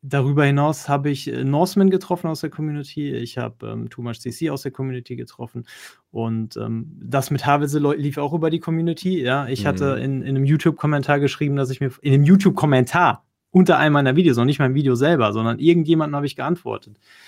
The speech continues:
Speaker 1: dass ich mir vorstellen könnte, mit Havelse ein Safe zu spielen. Und dann schreibt mich Havelse an, weil, weil einer der Leute da die Streams schaut und den Content schaut. So.
Speaker 2: Wahnsinn.
Speaker 1: Also das,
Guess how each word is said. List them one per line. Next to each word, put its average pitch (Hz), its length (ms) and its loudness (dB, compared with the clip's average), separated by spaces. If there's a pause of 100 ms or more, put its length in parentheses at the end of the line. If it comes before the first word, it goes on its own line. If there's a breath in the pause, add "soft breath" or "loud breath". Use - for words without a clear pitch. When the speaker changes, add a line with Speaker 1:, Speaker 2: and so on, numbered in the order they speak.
(320 loud breath)
Speaker 1:
dass 110 140 -10
ich - 60 -8
mir 120 100 0
vorstellen 139 460 0
könnte, 135 260 -2
mit 127 160 -2
Havelse 139 320 2
ein 123 60 2
Safe 185 260 4
zu 123 140 -6
spielen. 113 240 -4
Und 113 60 2
dann 117 100 0
schreibt 139 200 -2
mich 127 160 -6
Havelse 147 380 0
an, 110 220 -4 (320 loud breath)
weil, 110 280 -4 (200)
weil 117 260 -6
einer 123 280 -4
der 120 380 -4
Leute 120 360 -8
da 117 260 -2 (960)
die 120 140 -4
Streams 131 340 -2
schaut 107 200 -4
und 110 120 -4
den 110 80 -6
Content 110 380 -8
schaut. 110 280 -12 (540)
So. - 240 -14 (140)
Speaker 2:
Wahnsinn. 95 200 -6
Speaker 1:
Also 120 160 0
das, 143 460 -2